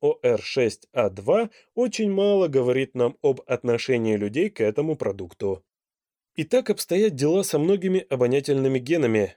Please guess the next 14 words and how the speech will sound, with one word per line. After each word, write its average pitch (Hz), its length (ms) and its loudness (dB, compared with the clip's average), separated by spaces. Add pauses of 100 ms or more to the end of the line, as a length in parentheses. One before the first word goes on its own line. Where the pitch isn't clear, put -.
как 208 180 -2
я 214 100 4
убедился 165 460 -2
на 147 220 0
собственном - 640 -2
опыте, 131 380 -2
когда 135 340 0
попросил 131 520 -2
Джоэла 123 580 2
Мейнланда 110 800 0
исследовать 175 580 -2
мой 120 240 0
генетический 123 800 -6
профиль. 104 480 -4